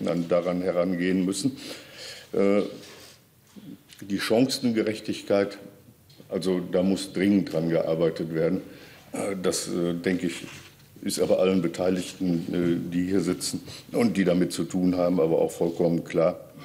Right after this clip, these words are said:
<clears throat> Wir werden, äh, verstärkt, äh, Leseförderung in der Sekundarstufe eins betreiben müssen. Wenn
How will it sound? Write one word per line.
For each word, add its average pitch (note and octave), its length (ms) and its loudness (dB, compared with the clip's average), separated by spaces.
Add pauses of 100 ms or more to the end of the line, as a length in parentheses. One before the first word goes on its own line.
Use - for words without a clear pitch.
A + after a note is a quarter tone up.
(100)
<clears throat> - 1800 -2
Wir G2+ 160 4
werden, G#2 300 4 (360)
äh, G#2 240 0
verstärkt, - 800 -2 (320)
äh, - 40 -8
Leseförderung G#2+ 1200 2
in G2 200 -2
der G2+ 120 2
Sekundarstufe F#2+ 920 -2
eins F#2+ 220 -2
betreiben G2+ 580 0
müssen. G#2+ 340 0 (400)
Wenn G2 180 -2